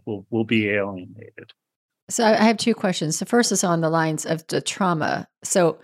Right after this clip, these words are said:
Speaker 1: Mm.
Speaker 2: how did we all get traumatized? I know, I know why, how some people get traumatized with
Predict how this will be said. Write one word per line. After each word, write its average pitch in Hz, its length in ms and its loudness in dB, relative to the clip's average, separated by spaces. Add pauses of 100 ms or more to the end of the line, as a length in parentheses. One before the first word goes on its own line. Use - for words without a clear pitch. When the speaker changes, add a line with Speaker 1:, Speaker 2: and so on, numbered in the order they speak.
(240)
Speaker 1:
Mm. 95 400 -8
Speaker 2:
how 220 220 0
did 226 140 2
we 202 100 4
all 185 300 4
get 170 160 0
traumatized? - 800 -6 (520)
I 180 80 4
know, 185 240 6
I 180 120 2
know 196 120 4
why, 175 240 6
how 156 220 0
some 302 260 2
people 160 220 2
get 143 160 -2
traumatized 143 640 -4
with 131 180 -2